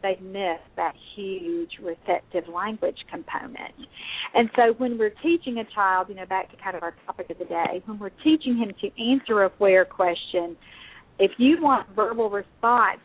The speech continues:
you have to know that he can say, "Under my bed," or "In my room," or "Outside," or whatever that answer would be.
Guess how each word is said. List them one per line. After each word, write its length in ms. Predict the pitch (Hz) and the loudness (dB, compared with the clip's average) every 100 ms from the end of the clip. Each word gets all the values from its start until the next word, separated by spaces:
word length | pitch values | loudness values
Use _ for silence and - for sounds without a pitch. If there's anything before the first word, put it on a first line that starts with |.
| - | -10
you 300 | 220 294 403 | 0 2 4
have 220 | 294 240 240 | 4 2 2
to 100 | 233 | -8
know 480 | 208 214 294 320 214 | -6 0 2 4 2
that 180 | 190 - | 0 -6
he 180 | - 247 | -4 -6
can 300 | 240 214 190 _ | -4 -10 -10 _
say, 520 | 285 392 247 185 - - _ _ _ _ _ _ _ _ | 0 2 2 0 -6 -16 _ _ _ _ _ _ _ _
"Under 360 | 233 226 220 208 | 2 4 2 2
my 220 | 190 180 | 2 0
bed," 480 | 175 160 - - - _ _ - | 0 -2 -4 -6 -12 _ _ 0
or 160 | 202 - | 0 0
"In 260 | 214 208 | -8 -4
my 200 | 196 180 | 0 2
room," 480 | 180 170 143 - - - - _ - | 2 -2 -8 -12 -20 -20 -20 _ 4
or 880 | 208 190 190 185 180 175 175 170 165 _ _ _ _ _ - - _ | 6 8 8 8 6 4 2 0 -2 _ _ _ _ _ -20 -20 _
"Outside," 800 | 214 190 - - 190 160 - - - - | 4 4 0 2 4 4 0 -6 -16 0
or 240 | 226 220 208 | 4 4 4
whatever 460 | 233 247 254 247 | 2 4 4 4
that 200 | 240 214 - | 2 0 -2
answer 340 | 220 240 - 220 | -4 -4 -2 -4
would 240 | 202 185 | -4 -4
be. 580 | 233 285 269 175 175 202 | 0 2 4 2 0 -12